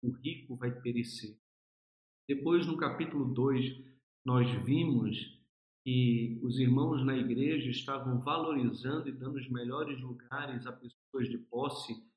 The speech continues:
e menosprezando o irmão mais pobre.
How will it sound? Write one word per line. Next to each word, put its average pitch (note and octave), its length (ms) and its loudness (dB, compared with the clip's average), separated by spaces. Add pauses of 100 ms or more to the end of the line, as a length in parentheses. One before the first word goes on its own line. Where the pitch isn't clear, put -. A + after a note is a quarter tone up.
e A#2+ 80 2
menosprezando C#3 1200 0
o B2 80 2
irmão A#2 500 0 (400)
mais A2+ 240 0
pobre. A2+ 680 -2